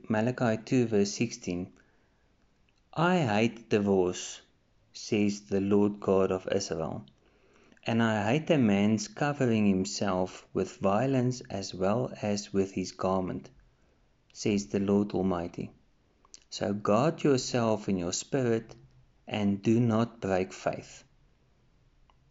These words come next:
I know a lot of people that's been through a divorce. And God is very clear about how he feels about divorce,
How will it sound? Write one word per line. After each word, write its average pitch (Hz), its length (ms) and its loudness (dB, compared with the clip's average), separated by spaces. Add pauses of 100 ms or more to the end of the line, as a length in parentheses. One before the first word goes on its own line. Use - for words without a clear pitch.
(920)
I 123 120 -4
know 139 200 2
a 131 140 4
lot 135 100 2
of 143 200 -6
people 107 400 2
that's 98 360 -2
been 110 440 2
through 107 420 0
a 98 60 2
divorce. 85 680 -6 (1500)
And 120 320 0 (840)
God 131 260 0
is 147 140 -2
very 131 420 0
clear 117 580 2
about 92 600 -2 (160)
how 107 280 0
he 110 140 2
feels 104 500 -2
about 90 380 -4
divorce, - 580 -8